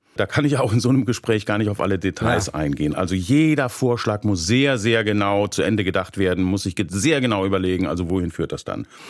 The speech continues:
Speaker 1: Also ich fände es zunächst mal gut, wenn sich weiterhin die Rechtspolitiker im Bundestag auf Kandidaten verständigen. Warum? Weil die einfach die Expertise haben.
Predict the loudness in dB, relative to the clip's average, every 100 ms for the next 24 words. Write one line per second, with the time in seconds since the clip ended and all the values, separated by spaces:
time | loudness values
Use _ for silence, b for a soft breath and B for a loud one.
0 | B B -2 0 0 2 2 2 2 0
1 | 0 -2 2 0 2 0 0 -2 0 0
2 | 0 0 0 -2 -4 -10 -2 -2 0 0
3 | 0 0 0 -2 -4 -4 -6 -2 -2 -2
4 | -4 -4 -10 -8 -4 -4 -2 -2 0 0
5 | 0 B B B B B 0 0 2 2
6 | 2 0 0 -2 -2 -2 -4 -4 -4 -4
7 | -4 -2 -2 -6 -12 -16 -20